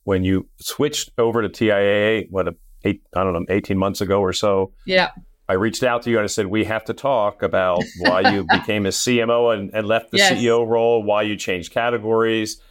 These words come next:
Speaker 1: And you said, "Give me a little time." And so I'm so happy you committed back then. I'm so happy we've had this discussion. You're a joy to speak with. You're an inspiration. And I'm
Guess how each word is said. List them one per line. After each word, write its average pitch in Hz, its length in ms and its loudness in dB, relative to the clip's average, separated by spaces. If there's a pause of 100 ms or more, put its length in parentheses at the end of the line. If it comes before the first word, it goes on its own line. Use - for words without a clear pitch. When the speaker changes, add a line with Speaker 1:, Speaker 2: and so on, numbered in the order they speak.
(180)
Speaker 1:
And 101 140 -4
you 101 80 0
said, - 240 -2
"Give 117 140 0
me 131 80 4
a 127 40 4
little 139 200 2
time." 101 480 -2 (580)
And 95 280 0
so 98 200 0
I'm 95 160 -2
so 135 240 0
happy 127 460 0
you 110 240 0
committed 110 400 0
back 98 240 0
then. 101 260 2
I'm 90 140 -2
so 107 280 -2
happy 98 280 -2
we've 80 200 -4
had 92 240 -2
this 82 160 -6
discussion. 85 680 -2 (340)
You're 92 180 0
a 87 60 2
joy 104 400 0
to 107 180 -2 (120)
speak - 380 -2
with. 101 480 0
You're 85 180 0
an - 80 -2
inspiration. 95 960 -2 (360)
And 90 420 0
I'm 92 380 -4